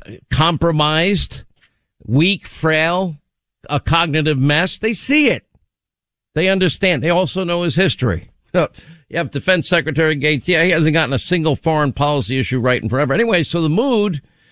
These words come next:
in the corridors of the Pentagon, where U S military personnel watching this unfold in shock and horror, uh, are all, you know, "We warned the White House for months and months that this situation was urgent."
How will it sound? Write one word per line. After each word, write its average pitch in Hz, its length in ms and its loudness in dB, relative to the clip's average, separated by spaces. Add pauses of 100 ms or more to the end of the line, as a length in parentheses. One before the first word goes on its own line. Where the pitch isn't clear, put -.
(120)
in 147 100 2
the 156 100 4
corridors 170 640 0
of 147 120 0
the 139 80 -2
Pentagon, 160 680 0
where 139 240 0 (160)
U 165 180 0
S 170 200 -2
military 165 500 0
personnel 156 560 0
watching 160 480 -2
this 147 220 0
unfold 156 640 0 (440)
in 139 140 0
shock 175 640 -2
and 139 180 2
horror, 165 720 0 (640)
uh, 143 480 0 (420)
are 147 180 0
all, 170 460 -2
you 170 120 -2
know, 151 80 0
"We 180 260 4
warned 208 540 0
the 190 80 -2
White 185 320 0
House 170 320 0
for 165 240 -2
months 190 400 -2
and 175 280 0
months 208 340 0
that 170 180 -2
this 196 160 0
situation 170 760 0
was 143 160 0
urgent." 170 460 0